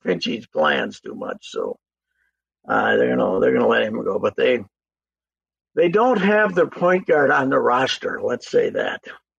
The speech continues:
The guy that you wanna revolve this team around. It's not Jordan McLaughlin, and it's sure as hell not thirty-six-year-old Michael Connelly,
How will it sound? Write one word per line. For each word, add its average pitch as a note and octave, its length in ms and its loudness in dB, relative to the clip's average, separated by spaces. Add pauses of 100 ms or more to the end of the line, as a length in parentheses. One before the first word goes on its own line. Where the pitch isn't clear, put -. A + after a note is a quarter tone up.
(140)
The - 120 -6
guy C3+ 220 2
that B2 300 -2
you - 100 2
wanna C3+ 420 0 (320)
revolve C3+ 640 2
this A2+ 260 -2
team D3 260 0
around. G#2+ 380 0
It's - 220 -2
not - 280 0
Jordan D3+ 360 0
McLaughlin, - 680 0
and A#2 140 -2
it's A2 220 -6
sure C3+ 360 0
as A#2 120 -2
hell A#2 340 0
not A2 300 0 (760)
thirty-six-year-old A2+ 1160 0 (480)
Michael C3 380 0
Connelly, G#2 720 0